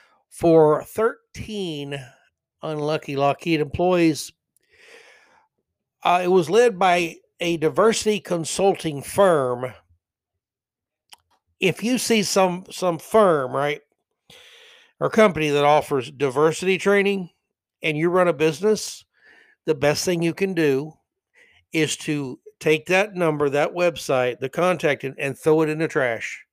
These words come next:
Don't call 'em because it's going to be some type of left-wing B S, blah, blah, blah, blah, blah, garbage that will u-, ultimately hurt your business.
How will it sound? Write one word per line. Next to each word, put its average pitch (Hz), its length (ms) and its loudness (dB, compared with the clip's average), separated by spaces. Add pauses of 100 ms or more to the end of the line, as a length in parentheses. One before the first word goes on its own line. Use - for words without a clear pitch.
(760)
Don't 139 280 2
call 170 380 4
'em 220 200 -6 (240)
because 151 440 -4
it's 123 140 -10
going 147 280 -2
to 135 40 -4
be 131 140 -2
some 170 340 -2
type 151 280 -2
of 113 160 -4
left-wing 151 840 -2 (140)
B 160 300 2
S, - 520 2 (460)
blah, 160 320 6
blah, 143 280 4
blah, 135 320 0
blah, 127 280 -2
blah, 113 300 -8 (140)
garbage 139 540 -4 (460)
that 156 140 2
will 139 240 -2 (240)
u-, 220 300 0
ultimately 214 400 2
hurt 170 300 0
your 156 80 -2
business. - 500 -4